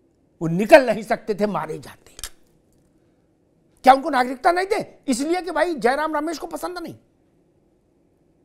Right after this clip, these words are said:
या मथुरा और मुरादाबाद वाले सांसद को नहीं पसंद? ऐसा नहीं चल सकता ना, वो भारत माता की संतानें हैं। पर तब एक देश था।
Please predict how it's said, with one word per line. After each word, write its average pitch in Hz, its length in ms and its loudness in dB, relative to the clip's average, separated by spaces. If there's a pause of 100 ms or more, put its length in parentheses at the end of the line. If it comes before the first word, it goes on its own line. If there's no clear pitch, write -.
(1160)
या 330 180 10
मथुरा 254 540 -2
और 294 240 0
मुरादाबाद 302 480 -2
वाले 294 220 -6
सांसद 277 360 -8
को 311 100 -8
नहीं 320 120 -8
पसंद? 285 320 -16 (1500)
ऐसा 147 200 -14
नहीं 151 180 -12
चल - 160 -12
सकता - 320 -20
ना, - 180 -20 (1160)
वो 349 60 4
भारत 381 420 6
माता 381 320 2
की 392 160 0
संतानें 349 600 -2
हैं। 302 300 -4 (4000)
पर 202 100 2
तब 202 240 0
एक 233 260 -4
देश 180 280 -6
था। - 320 -20